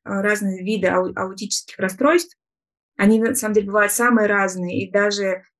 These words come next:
если вот ты смотришь, как они общаются, да, как они говорят, а, с друг с другом, с, а, знаешь, вот такое ощущение, что это совершенно, вот знаешь, как вот собаки, да, такие чистые,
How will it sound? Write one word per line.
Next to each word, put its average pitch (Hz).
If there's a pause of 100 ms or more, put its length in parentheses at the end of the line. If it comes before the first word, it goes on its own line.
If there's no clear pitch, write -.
(180)
если 220
вот 208
ты 214
смотришь, 277
как 220
они 208
общаются, 202
да, 202
как -
они 196
говорят, 196 (460)
а, 185
с 185
друг 247
с 202
другом, 190
с, - (1120)
а, 208 (540)
знаешь, 247
вот 220
такое 240
ощущение, 277
что 240
это 208
совершенно, 220
вот 202
знаешь, 254
как 233
вот 220
собаки, 202
да, 226
такие 202
чистые, 190